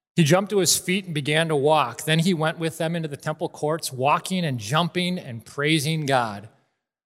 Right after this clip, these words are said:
When all the people saw him walking and praising God, they recognized him as the same man who used to sit begging at the temple gate called Beautiful,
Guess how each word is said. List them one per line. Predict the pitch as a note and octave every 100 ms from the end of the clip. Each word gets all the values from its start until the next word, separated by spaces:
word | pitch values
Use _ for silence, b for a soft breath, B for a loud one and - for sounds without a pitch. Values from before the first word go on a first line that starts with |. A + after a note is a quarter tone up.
| _ _
When | B2+
all | D3+
the |
people | D#3+ E3 D3
saw | - - D3+ D#3
him | C#3+
walking | B2+ C3+ C3+ C#3
and | B2+
praising | C#3+ C3 C3+
God, | B2 B2+
they | C3
recognized | D3 D3+ G#3+ G3+ C#3+ C3+ C3 C3 -
him | C#3 B2+ C3
as | D3+ C#3+
the | E3+
same | - F3 F3+ F#3+ D#3
man | E3 D#3 C3+ C#3+
who | D#3 D#3+
used | D3+ G3 -
to | C#3+
sit | - F3+ D#3 A#2+
begging | C#3 D#3 D#3+ D3
at | C#3 C#3
the |
temple | - D3 C3+
gate | B2 C3 C3
called | C3 A#2+
Beautiful, | A#2+ C3 B2+ G#2 G2